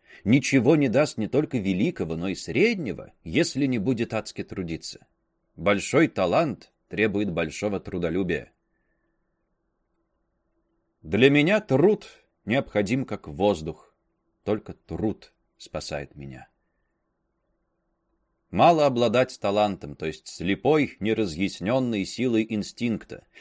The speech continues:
Нужно уметь надлежащим образом направить свой талант. Поэтому я склонен думать, что в конце концов талантливый, но глупый человек далеко уйти не может.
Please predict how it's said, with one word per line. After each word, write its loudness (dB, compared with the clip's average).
Нужно 4
уметь 0
надлежащим 2
образом 4
направить 0
свой -6
талант. -14
Поэтому -2
я 0
склонен -4
думать, -2
что -8
в -20
конце -6
концов -6
талантливый, -4
но -2
глупый -4
человек -8
далеко 2
уйти -4
не -8
может. -14